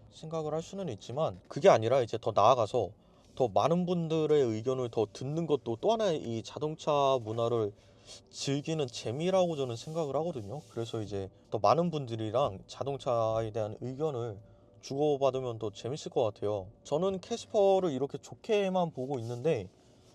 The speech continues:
또 그럴 수 있잖아요. 그 캐스퍼라면은 그래도 가격이 싸지 않겠니? 이렇게 생각하시는 분들도 많을 수 있고, 그래서 그렇게 많은 의견을 좀 많이 나눠보고 싶어요. 그 차닷 카페 많이 이용해 주시고,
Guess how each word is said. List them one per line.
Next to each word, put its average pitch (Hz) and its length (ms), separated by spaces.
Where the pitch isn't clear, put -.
또 202 100
그럴 190 220
수 151 120
있잖아요. 113 600
그 117 340
캐스퍼라면은 156 1160
그래도 220 280
가격이 131 300
싸지 196 340
않겠니? 123 500
이렇게 135 260
생각하시는 190 600
분들도 143 380
많을 101 200
수 - 140
있고, 113 400
그래서 110 720
그렇게 117 260
많은 107 320
의견을 131 340
좀 117 180
많이 107 260
나눠보고 127 480
싶어요. - 360
그 104 340
차닷 - 360
카페 170 360
많이 107 280
이용해 139 360
주시고, 120 640